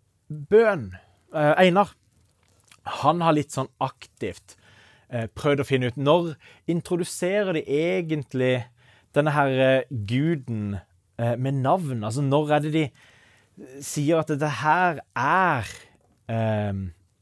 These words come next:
dette er Jehova som han leter etter? Og det er jo litt interessant, <laughs> for,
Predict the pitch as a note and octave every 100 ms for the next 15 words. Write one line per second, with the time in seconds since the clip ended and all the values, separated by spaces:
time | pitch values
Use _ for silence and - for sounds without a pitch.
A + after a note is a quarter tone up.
0 | _ _ _ _ - B2 D3 - - B2+
1 | D3+ C3+ - _ _ - C#3+ - D3+ A#3+
2 | G#3+ A#2 E2+ - _ _ _ - A#2+ F2+
3 | D#2+ D#2 - - _ _ _ _ _ _
4 | _ _ _ _ _ _ _ _ _ _
5 | _ _ _ _ _ _ _ _ _ _
6 | _ _ _ _ _ _ _ - E3 F#3
7 | D#3 - _ _ - C#3+ B2 E3 G3 A#3+
8 | A3+ A3+ G3 F#3+ E3 - - - - C3+
9 | - - - - _ - B2